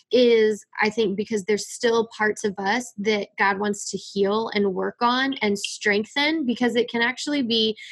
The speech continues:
sometimes if we, if we go too soon, not only are we not in God's timing, but it can be detrimental. If you're going in to minister in a particular environment because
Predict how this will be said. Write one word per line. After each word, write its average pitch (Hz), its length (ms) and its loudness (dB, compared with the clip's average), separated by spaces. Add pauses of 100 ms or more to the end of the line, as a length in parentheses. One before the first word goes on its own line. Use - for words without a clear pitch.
(180)
sometimes 311 520 2
if 247 180 2
we, 247 260 0
if 214 120 -2
we 220 120 -2
go 233 280 0
too 247 240 -2
soon, 196 520 -2 (260)
not 240 120 4
only 277 260 0
are 254 80 0
we 247 120 0
not 226 180 0
in 214 80 0
God's 175 240 -4 (120)
timing, 240 360 2
but 208 100 2
it 214 140 0
can 226 160 -2
be 226 320 -2
detrimental. 226 640 2
If 208 180 0
you're 285 100 2
going 302 320 0
in 233 180 2
to 214 100 -2
minister 214 840 0 (440)
in 240 100 4
a - 20 -2
particular 226 520 0
environment 190 760 0 (280)
because 202 880 0